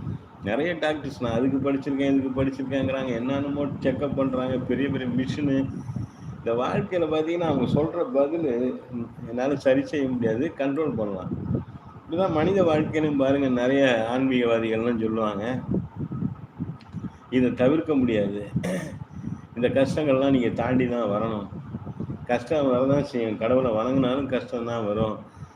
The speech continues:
இந்த கஷ்டத்தை நீங்க கடந்து போறதுக்கு கடவுள் வந்து உங்களுக்கு சக்தி கொடுப்பாரு."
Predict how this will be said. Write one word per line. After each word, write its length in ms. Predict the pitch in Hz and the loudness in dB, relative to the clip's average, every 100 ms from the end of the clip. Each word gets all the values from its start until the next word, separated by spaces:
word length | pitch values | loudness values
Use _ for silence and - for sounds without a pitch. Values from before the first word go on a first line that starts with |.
| - | -14
இந்த 180 | - 110 | -4 0
கஷ்டத்தை 480 | 127 123 151 135 131 | 2 2 2 -2 0
நீங்க 160 | 113 | 0
கடந்து 340 | - 117 143 147 | 0 0 2 2
போறதுக்கு 440 | 127 120 113 104 | 4 2 0 -2
கடவுள் 260 | 107 123 123 | 2 2 2
வந்து 180 | 113 | 0
உங்களுக்கு 280 | 120 113 104 | -2 -2 -4
சக்தி 300 | 117 - 139 | -4 -4 -2
கொடுப்பாரு." 560 | 113 107 98 98 98 | -2 -2 -2 -2 0